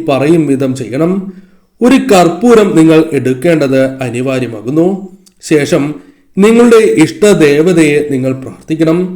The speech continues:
ഏത് ദേവതയാണ് നിങ്ങളുടെ ഇഷ്ടദേവത എങ്കിൽ ആ ദേവതയെ മനസ്സറിഞ്ഞ് പ്രാർത്ഥിക്കുക. ദേവിയോ ഗണപതിയോ പരമശിവനോ ശ്രീകൃഷ്ണ ഭഗവാനോ അങ്ങനെ ഏത്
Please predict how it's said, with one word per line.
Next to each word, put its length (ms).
ഏത് 280
ദേവതയാണ് 640
നിങ്ങളുടെ 320
ഇഷ്ടദേവത 600
എങ്കിൽ 220
ആ 140
ദേവതയെ 600
മനസ്സറിഞ്ഞ് 680
പ്രാർത്ഥിക്കുക. 580
ദേവിയോ 540
ഗണപതിയോ 680
പരമശിവനോ 680
ശ്രീകൃഷ്ണ 520
ഭഗവാനോ 540
അങ്ങനെ 360
ഏത് 400